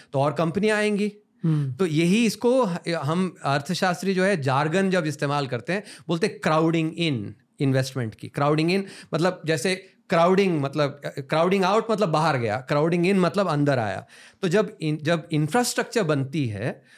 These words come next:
Speaker 1: तो उससे जो है प्राइवेट कंप-, अच्छी इंफ्रास्ट्रक्चर देखते हैं, तो प्राइवेट कंपनियां और निवेश करती हैं।
Speaker 2: दूसरे देशों से?
Speaker 1: दूसरे देशों से, हमारे देशों के भी।
Speaker 2: ओके।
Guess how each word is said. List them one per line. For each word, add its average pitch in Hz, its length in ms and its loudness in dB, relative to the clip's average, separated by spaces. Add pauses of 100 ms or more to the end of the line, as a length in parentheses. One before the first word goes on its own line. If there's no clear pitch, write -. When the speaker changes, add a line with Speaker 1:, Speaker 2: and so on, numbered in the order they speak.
(340)
Speaker 1:
तो 233 120 4
उससे 247 380 0
जो 196 120 2
है 208 180 2
प्राइवेट 208 460 0
कंप-, 170 240 -4
अच्छी - 300 0
इंफ्रास्ट्रक्चर 196 600 -2
देखते 135 300 -6
हैं, 151 100 -2
तो 175 80 -6
प्राइवेट 139 340 -2
कंपनियां 139 460 -4
और 139 160 -2
निवेश 127 360 -2
करती - 380 -14
हैं। 95 140 -20 (600)
Speaker 2:
दूसरे 156 320 -2
देशों 165 260 -2
से? - 140 -14 (520)
Speaker 1:
दूसरे 131 320 -2
देशों 196 320 2
से, 294 200 0
हमारे 143 460 0
देशों 226 360 0
के 247 120 -4
भी। 269 240 -4 (120)
Speaker 2:
ओके। - 200 -8